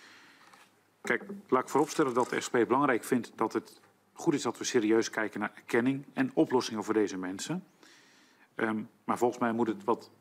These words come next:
breder dan wat ik nu in de brief zie, alleen direct naar een oplossing toe redeneren. Dus mijn vraag is eigenlijk, als we het wat integraler bekijken en ook wat analytischer, ehm, ziet de minister daar ook brood in? En is het ook met me eens dat we ook moeten kijken naar de mensen die er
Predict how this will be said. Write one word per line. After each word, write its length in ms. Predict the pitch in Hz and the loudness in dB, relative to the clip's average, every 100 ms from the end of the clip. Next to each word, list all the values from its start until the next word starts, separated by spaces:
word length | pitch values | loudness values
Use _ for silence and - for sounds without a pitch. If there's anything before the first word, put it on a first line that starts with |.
| _ _ _ | _ _ _
breder 560 | 104 113 120 127 135 117 | 0 2 4 4 2 2
dan 180 | 117 | 0
wat 120 | 117 117 | 2 0
ik 80 | |
nu 120 | 117 120 | 0 -2
in 60 | |
de 80 | 107 | -2
brief 200 | 107 123 | -2 -2
zie, 240 | - 117 | -2 -2
alleen 340 | 110 113 113 - | 0 0 0 -2
direct 280 | - 110 113 | 0 0 0
naar 120 | - | -2
een 120 | 110 | -2
oplossing 380 | 123 110 107 104 | -2 -2 -2 0
toe 100 | 185 | 2
redeneren. 640 | 156 104 95 92 117 165 - - | 4 2 -2 -2 0 -2 -10 -8
Dus 120 | 123 | -2
mijn 120 | 123 | 0
vraag 220 | 113 139 143 | 2 0 0
is 80 | |
eigenlijk, 180 | - - | -4 -2
als 160 | 123 - | -2 -2
we 60 | |
het 80 | 127 | -2
wat 200 | 117 - | -2 -2
integraler 480 | 120 110 117 143 143 | -4 -2 0 2 0
bekijken 460 | 107 - 123 127 131 | -2 -2 0 0 -4
en 60 | |
ook 80 | 113 | -4
wat 160 | 113 - | -4 -4
analytischer, 640 | 107 110 139 151 - 175 - - - - - - | -4 -4 -4 -4 -4 -6 -8 -20 -20 -20 -14 -2
ehm, 200 | 120 113 - - - - | -2 -2 -8 -16 -16 -12
ziet 200 | - 139 | -8 -4
de 60 | 131 | -2
minister 380 | 117 123 - 107 | 0 0 0 0
daar 200 | 107 104 | 2 0
ook 120 | - | 0
brood 300 | 117 139 120 | 4 4 2
in? 240 | 104 170 - - - - | -4 -6 -10 -20 -20 -10
En 160 | 127 117 | -6 -4
is 120 | 131 | -4
het 120 | - | 0
ook 100 | 147 | 0
met 140 | 156 127 | 2 -2
me 120 | 123 | -2
eens 240 | 131 127 | -4 -4
dat 240 | - 123 - | 0 -2 2
we 180 | 117 110 | 0 2
ook 140 | - 120 | -2 0
moeten 220 | 120 - | -2 -2
kijken 260 | 120 117 117 | -2 0 0
naar 100 | 107 | -2
de 60 | |
mensen 340 | 107 107 - 104 | -2 -4 -6 -6
die 200 | 113 - | -8 -4
er 160 | 117 | -6